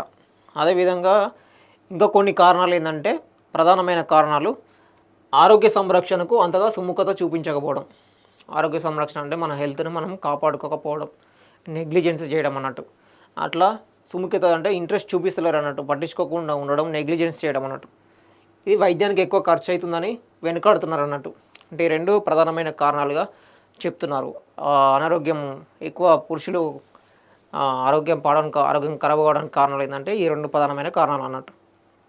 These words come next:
అదేవిధంగా పురుషుల్లో అధిక ధూమపానం, మహిళల్లో ఉబకాయం, అరక్షిత శృంగారం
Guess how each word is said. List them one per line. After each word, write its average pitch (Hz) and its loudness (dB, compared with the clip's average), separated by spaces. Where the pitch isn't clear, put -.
అదేవిధంగా 196 6
పురుషుల్లో 254 6
అధిక 185 6
ధూమపానం, 185 4
మహిళల్లో 180 4
ఉబకాయం, 165 2
అరక్షిత 220 4
శృంగారం 180 2